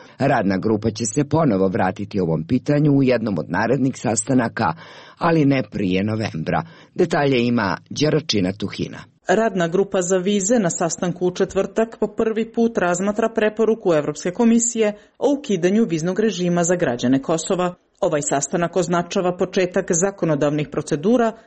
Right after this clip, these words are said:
Speaker 2: koje bi trebale voditi ka odluci o viznoj liberalizaciji. Ne očekuje se donošenje odluka, budući da se radi o prvoj diskusiji o ovoj temi.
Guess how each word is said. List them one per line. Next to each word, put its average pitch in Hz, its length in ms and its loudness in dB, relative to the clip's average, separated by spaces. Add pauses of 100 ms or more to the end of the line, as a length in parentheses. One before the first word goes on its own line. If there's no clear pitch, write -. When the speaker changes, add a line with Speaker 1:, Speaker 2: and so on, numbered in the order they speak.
(140)
Speaker 2:
koje 147 220 2
bi 247 140 -2
trebale 214 380 2
voditi 185 440 -2
ka 196 120 -4
odluci 160 540 0
o 165 100 4
viznoj 143 340 0
liberalizaciji. 147 960 0 (360)
Ne 214 120 4
očekuje 202 420 0
se 180 120 -2
donošenje 160 540 0
odluka, 190 500 2
budući 165 420 0
da 202 100 0
se 240 180 2
radi 196 300 2
o 196 60 4
prvoj 170 360 0
diskusiji 160 640 -2
o 139 60 4
ovoj 123 260 0
temi. 165 360 2